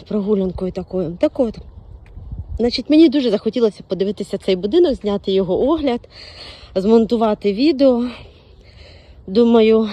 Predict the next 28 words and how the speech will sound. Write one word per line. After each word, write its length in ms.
бо 140
я 160
думала 300
навіть 320
і 160
відео 400
ці 180
все 300
відкладати 760
в 40
сторону, 600
монтаж, 640
але, 600
ви 160
знаєте, 540
в 160
них, 280
е, 140
в 60
мене, 440
м, 680
те, 120
що 160
я 100
роблю 300
оці, 340
дивлюся 440
відеоогляди 920